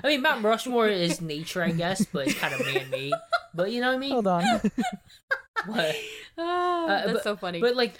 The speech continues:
Speaker 1: y-, like, for, did you not remember? 'Cause we, we took French class. You took French class too, right?
Speaker 3: Yeah.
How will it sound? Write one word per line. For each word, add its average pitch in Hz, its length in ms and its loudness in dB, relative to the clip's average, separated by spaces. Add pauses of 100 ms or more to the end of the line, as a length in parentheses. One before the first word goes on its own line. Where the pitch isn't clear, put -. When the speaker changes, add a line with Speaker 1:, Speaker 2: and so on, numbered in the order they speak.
Speaker 1:
y-, 208 160 -6
like, 208 260 2
for, 196 560 2 (640)
did 233 180 0
you 247 140 0
not 370 160 0
remember? 247 340 0
'Cause 202 160 -6
we, 208 160 -4
we 190 160 -4
took 240 220 -4
French 170 260 -6
class. 139 300 -6
You 214 100 -8
took - 140 -8
French - 260 -14
class - 220 -8
too, 143 140 -8
right? 202 200 -6 (160)
Speaker 3:
Yeah. 196 260 -8